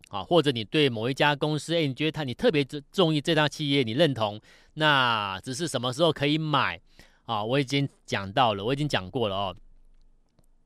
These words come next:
节目时段是公开媒体，没有办法去针对单一的个股，那价位我们去做一个说明，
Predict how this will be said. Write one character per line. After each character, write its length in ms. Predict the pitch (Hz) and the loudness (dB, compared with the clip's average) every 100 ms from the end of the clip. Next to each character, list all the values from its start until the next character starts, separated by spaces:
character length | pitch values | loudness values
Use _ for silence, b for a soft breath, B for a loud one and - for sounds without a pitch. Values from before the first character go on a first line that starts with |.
| _ - - - - | _ -20 -20 -20 -2
节 200 | 151 180 | 2 4
目 160 | 247 | 2
时 240 | 175 - 135 | -2 -2 -2
段 280 | 165 139 107 | 2 0 0
是 160 | 147 | -4
公 220 | 127 139 | -2 -2
开 160 | 131 131 | 0 -2
媒 240 | 120 110 | -2 -6
体， 160 | 110 101 | -6 -8
没 140 | 101 | -2
有 100 | 147 | 0
办 140 | 123 127 | 0 -2
法 100 | 104 | -4
去 100 | 120 | -6
针 200 | 131 127 | -6 -4
对 120 | 127 - | -6 0
单 240 | 135 131 | 0 0
一 80 | 135 | -4
的 140 | 117 | -6
个 260 | 98 151 120 | -4 0 0
股， 240 | - 98 92 | -2 -14 -10
那 160 | 123 113 | -10 -6
价 320 | 147 131 110 | 0 0 2
位 180 | 123 107 | -2 -4
我 60 | |
们 160 | 92 95 | -6 -12
去 180 | - 107 | -12 -8
做 220 | 127 104 | -6 -6
一 80 | 104 | -4
个 920 | 113 101 95 92 90 87 85 85 85 | -6 -6 -6 -10 -10 -12 -14 -16 -12
说 240 | - 139 131 | 0 2 2
明， 320 | 113 92 | 0 -6